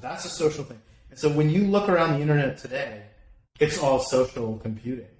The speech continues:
And so what Metaverse does is it's speaking to that trend. It's like, how do we make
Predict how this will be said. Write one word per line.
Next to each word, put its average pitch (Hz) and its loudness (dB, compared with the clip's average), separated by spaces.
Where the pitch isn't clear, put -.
And 127 -10
so 143 4
what 139 0
Metaverse 139 0
does 175 4
is - -6
it's - -16
speaking 143 -4
to 110 -12
that 107 -8
trend. 117 -6
It's - -12
like, 113 -6
how 127 2
do 135 4
we 131 0
make 120 -2